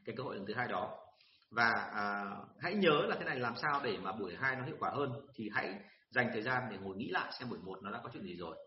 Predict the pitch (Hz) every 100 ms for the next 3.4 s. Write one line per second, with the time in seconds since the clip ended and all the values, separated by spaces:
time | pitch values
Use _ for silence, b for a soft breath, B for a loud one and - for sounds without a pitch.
0 | _ _ - 110 104 120 - 147 101 -
1 | 202 139 123 - - - 131 147 143 113
2 | 202 151 139 95 87 87 156 - - -
3 | - 113 95 90